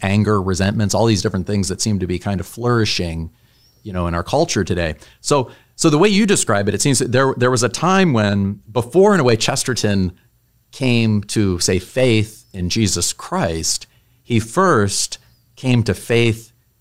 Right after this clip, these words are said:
in existence. And he said, right, "It's good that I am"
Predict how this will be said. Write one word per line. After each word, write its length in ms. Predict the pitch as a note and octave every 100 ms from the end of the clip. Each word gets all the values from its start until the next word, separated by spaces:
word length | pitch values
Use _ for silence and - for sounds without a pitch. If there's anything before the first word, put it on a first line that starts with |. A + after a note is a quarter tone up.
| -
in 140 | G#2+
existence. 800 | G2 D#2 A#2 D3+ - - - - - _ _ - -
And 160 | C#3 B2+
he 120 | B2+
said, 420 | A2+ C3+ A#2 A2 - _ _ -
right, 260 | G#2 A#2 A#2
"It's 240 | C3 - - _ A#2 G2
good 680 | D3 A#3+ A#3 F#2 D2 E2 - _ _ _ _ _ _ _ _ -
that 160 | A#2 A2+
I 340 | A2+ A2+ A2+ A#2
am" 520 | D#3 A2+ D2 D#2+